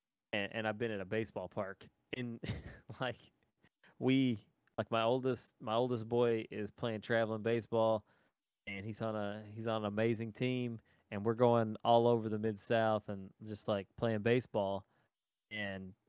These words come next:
you know, we're, we're in practice twice a week, and then we're in church the days we're not in practice, and I'm working. So I haven't really watched anything recently, like, at all. I haven't sat down to, to watch a single episode of anything in the last five weeks.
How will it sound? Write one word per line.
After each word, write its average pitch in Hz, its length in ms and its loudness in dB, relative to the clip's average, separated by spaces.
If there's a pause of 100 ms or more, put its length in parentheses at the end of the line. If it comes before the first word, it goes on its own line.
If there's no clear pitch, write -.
you 110 80 -6
know, 98 120 0
we're, 104 200 -2 (480)
we're 110 100 0
in 101 80 -2
practice 120 420 4
twice 127 360 0
a - 20 -8
week, 120 340 0
and 104 80 -4
then 110 120 -4
we're 110 160 -2
in 104 100 -4
church 127 380 2
the 117 100 -2
days 113 240 2
we're 107 80 -4
not 113 220 0
in 123 80 -12
practice, 127 480 0
and 107 80 -4
I'm 110 140 -4
working. 107 420 -6 (500)
So 143 80 2
I 156 40 2
haven't 180 160 -4
really 127 180 0
watched 110 340 -2
anything 107 640 -6 (1040)
recently, 101 640 -2
like, 113 160 0
at 110 100 4
all. 110 260 8
I 107 100 -2
haven't 123 240 0
sat 123 280 2
down 117 500 -2
to, 104 200 -6 (140)
to 120 80 -2
watch 117 260 0
a 107 60 -8
single 120 480 -6
episode 113 400 -6
of 104 80 -12
anything 98 560 -10
in 113 100 -10
the 104 80 -4
last 101 320 -2
five 104 240 0
weeks. 98 340 -10